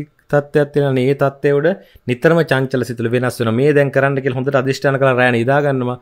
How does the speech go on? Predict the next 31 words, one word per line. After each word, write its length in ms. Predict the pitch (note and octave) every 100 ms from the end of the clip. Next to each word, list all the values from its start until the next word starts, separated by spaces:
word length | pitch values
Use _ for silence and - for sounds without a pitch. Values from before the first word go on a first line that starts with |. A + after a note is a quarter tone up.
| _ _ _ -
හෙට 120 | C3
උදේ 180 | B2 B2+
නැගිට 260 | A#2+ B2 C3
ගම 160 | B2 B2
කරා 220 | C3 C3
උදේ 160 | B2
නැගිට්ටාම 400 | B2+ B2 B2 A#2+ A#2+ A#2
හිතන 220 | B2 A#2+
අයියෝ 320 | A2+ A2+ G#2
මේක 180 | G#2+ G#2+
හරියන්නේ 360 | A2 G#2+ G#2 G#2
නැහැ. 100 | G#2+
ඒක 140 | G#2+
තියෙන 140 | A2+
අල්ලුඩුකම් 580 | G#2+ G#2 A2+ A#2 A2+ A2
පේන්න 280 | G2 G#2+ G#2
ගන්න. 320 | G#2 G#2 G#2 - _ _ _ C#3
ඔන්න 160 | C#3
ඊට 220 | B2+ A#2+ A#2
පස්සේ 240 | - A2+
ඒකත් 180 | A2 G2+
නවතිනවා. 460 | G2+ G2 F#2+ F#2+ -
අන්න 200 | B2+ C3
ඕක 160 | C#3
තමයි 160 | C#3+ C3
ඔබගේ 280 | C3 D3 C#3
මේ 180 | C3
කාලේ 220 | C3 D3+ C#3+
ඔබ 120 | C#3
සීම 200 | D3 D3
ඔබ 200 | C#3+ C3